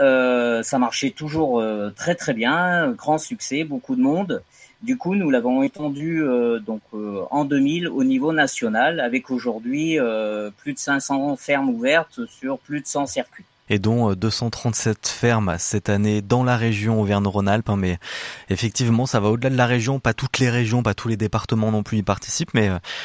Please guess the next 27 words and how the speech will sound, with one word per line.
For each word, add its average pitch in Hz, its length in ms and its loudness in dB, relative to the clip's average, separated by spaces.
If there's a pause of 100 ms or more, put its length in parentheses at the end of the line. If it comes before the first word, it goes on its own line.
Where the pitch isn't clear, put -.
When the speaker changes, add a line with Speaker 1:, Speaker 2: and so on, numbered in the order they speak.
(140)
Speaker 2:
c'est - 160 0
vrai 127 120 4
que - 80 -6
ça 135 120 2
se 107 60 -4
développe. 120 420 0 (680)
Et - 60 0
puis - 160 0
vous 151 80 4
l'avez 143 180 4
rappelé, 147 320 2
au, 117 220 4
au 120 160 2
départ, 131 420 0
ça - 180 2
vient 127 220 0
d'une 123 220 2
initiative 123 480 -2
très - 180 0
locale 131 460 2
d'agriculteurs 110 520 0
locaux, 143 460 2
de, 107 220 4 (340)
de 110 140 2
fermes 143 520 2
qui, 104 360 0
euh, 95 200 2